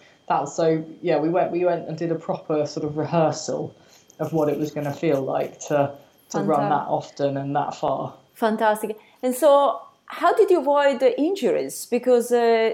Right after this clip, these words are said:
Speaker 2: training so heavily and, uh, with not so ma-, not so many rest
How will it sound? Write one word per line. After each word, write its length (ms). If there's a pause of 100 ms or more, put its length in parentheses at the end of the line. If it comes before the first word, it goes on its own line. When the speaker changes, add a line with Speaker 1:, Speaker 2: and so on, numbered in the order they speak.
(160)
Speaker 2:
training 520
so 400
heavily 720
and, 460
uh, 440
with 380 (100)
not 240
so 160
ma-, 400
not 180
so 120
many 340 (140)
rest 320